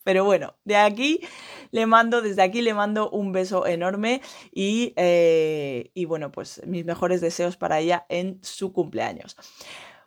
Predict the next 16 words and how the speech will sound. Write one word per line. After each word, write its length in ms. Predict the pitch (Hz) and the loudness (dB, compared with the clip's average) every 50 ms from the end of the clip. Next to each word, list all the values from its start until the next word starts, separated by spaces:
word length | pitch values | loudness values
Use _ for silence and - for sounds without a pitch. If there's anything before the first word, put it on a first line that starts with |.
| _ _ - | _ _ 4
Bueno, 320 | 247 320 330 285 226 - - | 6 8 10 10 8 6 4
vamos 480 | 190 190 - 330 381 392 403 392 359 - | 4 8 8 10 10 8 6 0 -4 -4
con 220 | - 330 320 311 | -2 -2 -2 -2
este 260 | 311 320 302 - 294 | -2 -4 -2 2 2
episodio 560 | 277 262 269 247 240 269 254 247 247 254 247 220 | 2 2 0 -4 -4 -2 -2 -2 0 0 2 2
de 140 | 220 214 | 2 2
hoy. 140 | 220 233 240 | 4 4 4
Recuerda 800 | 240 220 233 247 254 247 - - 311 330 320 330 320 320 311 302 | 4 6 8 8 8 8 6 4 6 6 6 8 8 8 6 6
que 120 | 302 302 | 6 4
el 160 | 294 302 285 | 4 4 2
mes, 420 | 269 262 277 285 294 277 - - - - | 2 0 0 0 -2 -4 -8 -6 0 2
eh, 120 | 240 233 | 2 4
la 140 | 233 233 233 | 4 2 2
semana 320 | - 247 226 254 277 302 | 2 0 0 2 2 0
pasada, 360 | 294 247 220 240 240 254 254 - | 0 -2 -2 0 0 0 0 0
uh, 120 | - 294 | 2 4